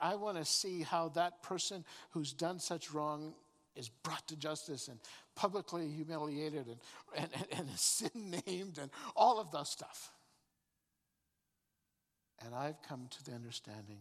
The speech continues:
I won't see that. You ever heard a politician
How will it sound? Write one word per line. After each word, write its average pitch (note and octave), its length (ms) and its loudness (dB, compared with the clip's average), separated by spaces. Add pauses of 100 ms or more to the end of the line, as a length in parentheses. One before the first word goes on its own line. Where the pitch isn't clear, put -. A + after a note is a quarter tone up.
I G2+ 160 -12
won't - 200 -16
see - 240 -12
that. E2+ 180 -18 (2250)
You C#3+ 100 -4
ever F3 120 -4
heard D#3 160 -2
a D3+ 40 -8
politician D3 540 -6